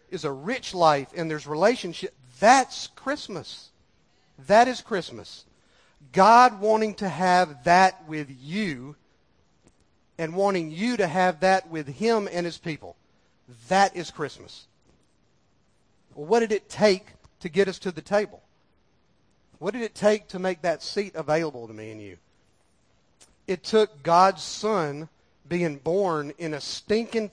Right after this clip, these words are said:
filthy stable. And if you have this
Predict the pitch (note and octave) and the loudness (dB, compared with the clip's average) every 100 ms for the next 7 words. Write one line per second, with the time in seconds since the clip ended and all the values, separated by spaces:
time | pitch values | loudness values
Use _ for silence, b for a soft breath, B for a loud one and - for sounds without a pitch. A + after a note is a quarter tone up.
0 | - F#3+ F#3 - E3+ D#3+ _ _ - - | -4 -2 -4 -8 -10 -10 _ _ -20 -4
1 | F3 D#3+ G2 E2+ _ _ _ _ _ _ | -2 -2 -4 -18 _ _ _ _ _ _
2 | _ D#3 D#3+ E3+ G3 G#3+ A3+ | _ -14 -8 0 0 0 -4